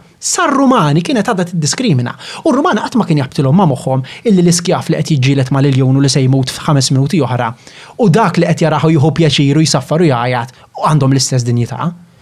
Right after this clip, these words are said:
Imbagħad ġew reliġjonijiet, u mbagħad daħlet l-idea ta' Alla. U l-idea ta' Alla, l-idea ġudeo-kristjana, il-, il-ġudaizmu bdija din.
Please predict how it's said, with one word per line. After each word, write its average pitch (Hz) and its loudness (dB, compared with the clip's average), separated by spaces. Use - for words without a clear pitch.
Imbagħad 196 4
ġew 196 2
reliġjonijiet, 170 0
u 185 4
mbagħad 214 4
daħlet 170 2
l-idea 151 0
ta' 143 -4
Alla. 123 -12
U 180 4
l-idea 180 4
ta' 254 2
Alla, 165 0
l-idea 143 0
ġudeo-kristjana, 131 -2
il-, 170 2
il-ġudaizmu 156 2
bdija 139 2
din. 131 -2